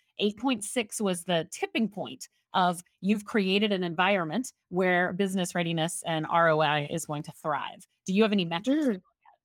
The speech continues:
Speaker 1: for experiential?
Speaker 2: Yeah, so we have a, um, for experiential, um, we actually have what we call a marketing engagement index, and that inv-,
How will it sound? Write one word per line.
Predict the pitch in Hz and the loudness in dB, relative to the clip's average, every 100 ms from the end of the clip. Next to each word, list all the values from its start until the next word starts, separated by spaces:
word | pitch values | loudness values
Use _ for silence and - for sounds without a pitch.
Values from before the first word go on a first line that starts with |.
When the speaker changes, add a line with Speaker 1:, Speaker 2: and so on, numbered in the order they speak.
| _ | _
Speaker 1:
for | 185 160 151 | -4 -2 -2
experiential? | - - 202 175 151 147 - - _ _ _ _ _ _ _ _ _ _ _ 247 | -6 -4 -2 0 -2 -4 -12 -14 _ _ _ _ _ _ _ _ _ _ _ 0
Speaker 2:
Yeah, | 262 269 254 - | 6 6 6 4
so | 277 | 4
we | 254 285 320 | 6 4 2
have | 330 339 | -2 2
a, | 339 285 247 226 - | 4 6 6 6 4
um, | - 226 214 | 4 2 2
for | - 285 | 2 2
experiential, | 302 - 269 214 208 - 202 180 175 - | 2 2 4 6 2 2 4 4 2 0
um, | 180 180 165 165 175 - - - - | 2 2 0 -6 -10 -14 -20 -8 0
we | 214 | 4
actually | 240 - 294 | 4 2 0
have | 233 - 190 180 180 - | 0 4 6 6 2 2
what | 185 | 2
we | 196 | 2
call | - 190 180 | 0 2 2
a | 180 | 0
marketing | 175 165 185 180 | -2 -2 0 0
engagement | 175 170 160 160 - 170 | 0 2 0 0 -4 -4
index, | - 170 180 - - - - | -4 -4 -2 -4 -4 -14 -8
and | 185 185 | -4 0
that | 185 190 | 0 0
inv-, | 196 196 190 | -2 -2 -6